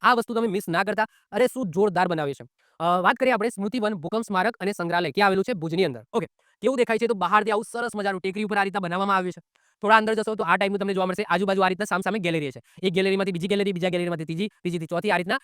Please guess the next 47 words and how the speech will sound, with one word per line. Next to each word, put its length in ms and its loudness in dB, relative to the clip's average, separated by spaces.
ગેલેરીઓ 380 0
છે. 100 -10
ઓકે, 140 -6
સાતેક 260 0
જેવી 140 0
ગેલેરીઓ 300 2
છે. 80 -8
તો 380 -8
એની 100 4
અંદર 120 2
ફરવાનું 300 2
છે, 60 0
અલગ 260 0
અલગ 160 2
તમને 200 2
વસ્તુઓ 220 0
જોવા 240 0
મળશે. 240 -2
આના 140 4
ઉપર 120 2
મેં 80 4
એક 100 2
રીલ 160 0
પણ 120 0
બનાવી 220 2
હતી, 100 0
હું 100 2
ગયો 160 4
હતો 120 0
તો 80 -2
એના 100 2
ઉપર 120 0
મેં 100 0
રીલ 120 -2
પણ 120 -4
બનાવેલું 280 0
છે, 60 -2
આપણી 180 -2
YouTube 220 -4
ચેનલમાં 300 -2
અપલોડ 280 -4
છે. 180 -16
ઓકે, 120 0
સ્મૃતિ 200 -2
વન 140 2
ભૂકંપ 280 -2
સ્મારક 300 0